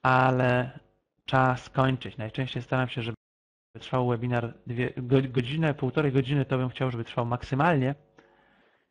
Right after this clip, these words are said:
Także czy są jeszcze jakieś pytania do materiału, który był,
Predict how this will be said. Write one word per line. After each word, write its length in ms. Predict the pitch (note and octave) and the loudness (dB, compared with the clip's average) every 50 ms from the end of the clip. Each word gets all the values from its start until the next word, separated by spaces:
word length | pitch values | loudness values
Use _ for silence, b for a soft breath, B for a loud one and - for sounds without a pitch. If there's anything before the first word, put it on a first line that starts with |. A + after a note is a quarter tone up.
| b b b b b b | b b b b b b
Także 480 | - C3+ B2+ B2 B2+ A#2 B2+ B2+ A#2+ A#2 - - _ _ _ _ | -2 0 0 0 0 0 0 0 0 -2 -6 -10 _ _ _ _
czy 100 | - C3 | -10 -8
są 240 | - - F#3 F3+ E3+ | -2 2 2 4 4
jeszcze 220 | D#3 C#3+ - D3 | 2 0 0 -2
jakieś 220 | C3+ - - B2 - | -2 -2 -4 -8 -6
pytania 440 | - C3+ - C#3 B2+ A2+ G#2+ A#2 A#2 | -6 -2 0 0 0 0 -2 -4 0
do 120 | B2 C#3+ | 2 2
materiału, 540 | D#3 E3 D#3+ D#3+ F3 D#3+ D#3+ D#3+ D#3+ D#3+ D#3 | 4 4 2 2 2 4 4 4 4 4 2
który 260 | - - D#3 D3+ D3 | 2 0 2 2 2
był, 420 | C3 D3 D3+ D#3 D#3 D#3 D#3 - | 4 4 4 4 4 0 -4 -10